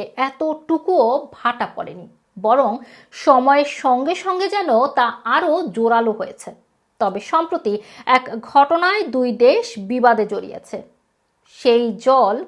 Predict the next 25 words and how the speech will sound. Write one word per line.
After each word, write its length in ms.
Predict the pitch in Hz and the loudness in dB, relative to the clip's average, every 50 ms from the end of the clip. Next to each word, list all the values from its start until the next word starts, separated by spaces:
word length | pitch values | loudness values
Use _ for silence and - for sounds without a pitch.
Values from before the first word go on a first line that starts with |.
| - _ - | -14 _ -6
কতটুকু 580 | - 220 233 233 349 370 359 - 330 - 302 269 | -4 -4 -2 -2 -4 -4 -4 -6 -4 -2 -2 -2
গড়ায়, 520 | 214 185 202 190 196 202 220 247 285 466 480 480 - - - _ _ - | 0 0 0 0 2 2 2 0 0 0 -4 -6 -12 -20 -20 _ _ -2
এখন 340 | - 226 247 247 - 427 440 | 0 0 0 0 0 -4 -2
তা 300 | 440 453 - 208 220 - | 0 0 0 0 0 -2
দেখার 480 | 285 247 240 226 220 226 - - 233 190 | -4 -2 0 0 0 0 0 -2 -2 -2
অপেক্ষায়। 540 | - - - 175 - - - 208 - - - _ _ _ _ _ _ _ _ _ _ _ _ - - - _ - | -4 -6 -12 -20 -20 -14 -10 -10 -10 -10 -12 _ _ _ _ _ _ _ _ _ _ _ _ -20 -20 -16 _ 2
আলোচিত 420 | 277 311 370 466 466 508 466 480 494 494 - - - | 4 4 4 4 4 2 2 2 2 -2 -2 -2 0
অঞ্চলটি 480 | 240 269 311 330 - 415 415 415 453 453 | 4 4 4 4 4 2 2 2 2 2
নিয়ে 300 | 466 440 262 233 311 427 | 2 0 0 0 0 -2
শুনানি 460 | - - - 330 294 285 285 285 294 | -4 -4 -2 0 2 2 2 2 0
হওয়ার 380 | 302 302 277 269 277 277 277 269 269 - | 0 0 2 4 6 6 4 4 2 0
কথা 280 | - 311 320 320 - 415 | 2 2 2 2 0 -4
ছিল 240 | 427 - - 427 440 466 440 359 | -4 -2 -2 -2 -2 -2 -2 -2
ব্রিটিশ 420 | 330 339 339 370 370 370 - - | -4 -4 -2 -2 -4 -4 -6 -8
আদালতে, 640 | - - 277 285 277 294 285 247 185 - - - - - - _ _ _ _ - | -6 -2 0 2 2 4 2 2 0 -2 -8 -12 -18 -18 -20 _ _ _ _ -2
তবে 200 | 220 208 214 226 | -2 0 -2 -4
সম্প্রতি 580 | 226 - 339 339 359 349 370 370 - - 240 247 240 - - - - _ | -4 -2 -2 0 0 -2 -4 -6 -4 -4 -4 -6 -6 -8 -14 -20 -14 _
ওই 160 | - 247 247 254 247 247 | 2 4 4 4 4 2
তৎপরতা 760 | - 302 320 311 - - - 359 349 359 349 349 381 381 392 370 | 2 2 2 2 -2 -2 2 2 2 2 2 0 -2 -2 -2 -2
ব্লক 420 | 294 208 226 254 262 302 427 453 440 - - - | -2 0 2 4 4 4 4 2 -2 -4 -4 0
বা 120 | 311 302 294 277 277 262 | 2 2 2 2 0 0
বন্ধ 280 | 247 226 240 294 320 - 392 | 0 2 2 2 0 -4 -6
করে 260 | 381 - 302 254 233 | -2 2 2 2 2
দিয়েছে 360 | 208 220 220 226 220 226 - 415 453 427 247 | 2 0 0 -2 -2 -4 -4 -4 -4 -2 -2
যুক্তরাষ্ট্র। 720 | 240 226 240 233 233 208 180 185 - - - - 226 - | -4 -6 -6 -4 -4 -4 -4 -4 -8 -12 -10 -8 -8 -8